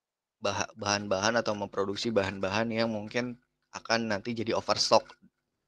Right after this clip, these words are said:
ataupun tidak laku gitu. Makanya paling mudah ketika kalian merancang nanti tugas kalian, paling mudah adalah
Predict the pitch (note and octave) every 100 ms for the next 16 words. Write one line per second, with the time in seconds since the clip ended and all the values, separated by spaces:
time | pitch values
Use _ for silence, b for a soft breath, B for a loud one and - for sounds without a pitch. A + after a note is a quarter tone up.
0 | _ _ - - G#2 G2+ A#2+ A#2+ G#2 G2
1 | F#2+ - A2+ E2+ - - - - G2+ G#2+
2 | C3+ b b b _ B2 C#3+ F3 C3+ G2
3 | G2+ C3+ D3 C#3 B2+ - A#2 A#2 A2+ A2+
4 | A2 G#2+ A2 A2 A2+ G#2+ G#2+ G#2 G#2 G#2+
5 | G#2+ G#2 G2+ - _ - A2 A2 F#2+ G2+
6 | F#2+ G2+ B2 C#3 A2 A#2 G#2 A#2+ D3+ C3+
7 | G2 B2 C#3